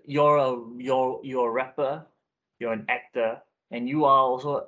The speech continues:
a comedian at times yourself. You could have hit back with words,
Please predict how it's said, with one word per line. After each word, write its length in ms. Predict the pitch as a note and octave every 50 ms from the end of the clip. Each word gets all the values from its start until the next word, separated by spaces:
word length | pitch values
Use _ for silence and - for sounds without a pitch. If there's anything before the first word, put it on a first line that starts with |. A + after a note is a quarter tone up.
| - _ -
a 100 | B2 A#2
comedian 420 | A#2 - B2+ B2 B2 B2 B2+ B2+
at 140 | A#2+ G#2+ F#2+
times 200 | A#2+ A#2+ A#2+ A2+
yourself. 440 | A2+ G#2 G2+ G2 - A2+ G#2 G2 - _ -
You 120 | A#2+ A#2+
could 160 | A#2 - C3+
have 160 | A#2 G#2 -
hit 340 | - - - - G#3 G#3 G#3
back 180 | D3+ D#3+ - -
with 180 | C3+ A#2+ G#2+ A2
words, 540 | A#2+ C3+ D#3 D3+ - - - - - -